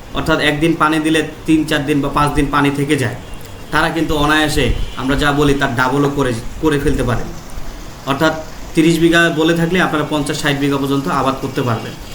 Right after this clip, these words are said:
এটা অনেক জায়গায় প্রমাণিত হয়েছে। বিশেষ করে মেহেরপুরের কিছু কিছু এরিয়াতে আমরা তিরিশ বিঘার কথা বলে যেখানে পাম্প সেল করেছি, সেই কাস্টমার নিজেই বলতেছে যে, "ভাই, আমি তিরিশ ব-, কথা বলেছেন,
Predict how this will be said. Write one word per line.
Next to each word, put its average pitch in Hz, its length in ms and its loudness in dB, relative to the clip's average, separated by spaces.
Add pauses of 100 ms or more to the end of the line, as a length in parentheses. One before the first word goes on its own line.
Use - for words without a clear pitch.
এটা 135 180 -2
অনেক 147 260 2
জায়গায় 151 320 2
প্রমাণিত 147 400 2
হয়েছে। 131 360 0 (120)
বিশেষ 139 200 -2
করে 143 220 0
মেহেরপুরের 139 520 2
কিছু 139 260 -2
কিছু 139 180 -2
এরিয়াতে 139 460 2
আমরা 131 340 0 (380)
তিরিশ 143 240 2
বিঘার 147 320 2
কথা 143 220 -2
বলে 143 180 2
যেখানে 139 400 0
পাম্প 139 220 0
সেল 139 200 2
করেছি, 127 380 0 (500)
সেই 139 80 0
কাস্টমার 147 420 0
নিজেই 156 260 6
বলতেছে 147 460 0
যে, 131 100 -2
"ভাই, 131 200 0
আমি 135 320 2
তিরিশ 143 220 0 (100)
ব-, 131 220 -4 (240)
কথা 143 180 0
বলেছেন, 147 480 2